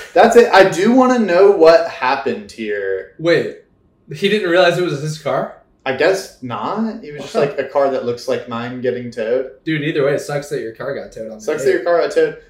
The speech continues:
Speaker 1: But also the Florida Mall, 'cause this is, uh, we're keeping them all anonymous, by the way. But this fella's from, like, the Brevard area. The Florida Mall is, like, an hour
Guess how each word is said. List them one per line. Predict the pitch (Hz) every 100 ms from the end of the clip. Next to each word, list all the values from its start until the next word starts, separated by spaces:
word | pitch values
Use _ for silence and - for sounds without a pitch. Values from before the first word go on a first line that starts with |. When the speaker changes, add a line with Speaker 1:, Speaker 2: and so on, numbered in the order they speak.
| _
Speaker 1:
But | 156
also | 156 151 226
the | 226 196 151 131 117 113 -
Florida | 160 170 143
Mall, | 113 123 143 127 123 120 -
'cause | 120 - - 120
this | 120 -
is, | 123 113
uh, | 120 110 107 104 - 139
we're | 135
keeping | 170 170
them | 147 135
all | 131
anonymous, | 113 107 104 101 98 -
by | 104 98
the | 98
way. | 95 101 101 - _ _ _ -
But | 139 135
this | 143 -
fella's | 160 151 147 143 131 -
from, | 131 127 131 131 127 123 117 113
like, | 120 117
the | 120
Brevard | 110 104 104 113 120 113
area. | 104 104 107 104 104
The | 127
Florida | 123 165 220 240
Mall | 135 135 156
is, | 135 127
like, | 120 110 101 - - _ _ _ _ _ _ _ _ _ -
an | 123
hour | 117 110 107 117 135 147 156 160